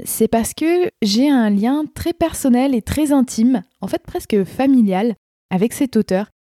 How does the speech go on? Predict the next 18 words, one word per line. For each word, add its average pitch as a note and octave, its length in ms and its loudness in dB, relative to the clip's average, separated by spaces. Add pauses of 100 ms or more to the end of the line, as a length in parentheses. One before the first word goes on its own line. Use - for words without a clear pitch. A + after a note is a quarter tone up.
(200)
Et A3 80 2
le A3 120 4
fait G#4 200 -2
de F#3+ 260 4
parler C4 360 -2
de A#3+ 120 2
lui A3 200 2
dans G3+ 140 -4
ce - 120 -8
podcast, A#3+ 460 -4
pour G#3 140 0
moi, A#3+ 120 2
c'est G3+ 280 -4
même, G#3 260 2
euh, F3+ 160 0
presque - 360 -4
un G#3 80 2
peu D4+ 140 -2